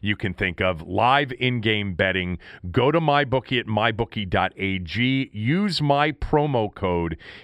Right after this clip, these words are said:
Kevin D C to secure your first deposit bonus up to a thousand dollars. That's MyBookie at my bookie dot A G, promo code Kevin D C. Tommy, good morning to you. How are you today?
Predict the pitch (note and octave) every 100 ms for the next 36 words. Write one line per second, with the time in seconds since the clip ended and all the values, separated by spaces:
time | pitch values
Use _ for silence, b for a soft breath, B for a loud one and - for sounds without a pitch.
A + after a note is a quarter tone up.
0 | B - D3 C#3 D#3+ E3 C3+ C#3+ D3+ -
1 | D#3+ C3 F#2+ F2+ - - B2 A#2 G#2+ F2+
2 | - C3 - - - C#3 C3 G#2+ D#2+ F2+
3 | F2 E2+ - - B B B B2 A#2+ -
4 | - A#2+ G#2+ G#2 F#2+ - G#2 G2+ - G2+
5 | F2+ D#2+ A#1+ B1+ E2 - G2 A#2+ C#3+ C#3+
6 | - A2+ F#2+ G2+ G2 - F#2+ F2+ F2+ F2+
7 | F2 D#2+ C3 C3+ B2+ B B B - E3
8 | E3 C3+ G2 - F2 D#2+ E2 D#2+ b b
9 | - - C#3+ F#2+ E2 D#2+ D#2+ - F2 B1+
10 | - _ _ - B - B3+ D4 C4 B2
11 | D2 - _ _ _ - A#3 F#3 A3+ C4
12 | C#4 G#3+ - D3 A2+ E2 C2+ F#3+ A#3 G#3
13 | E3 C3 A2 F#2 C#2 A1+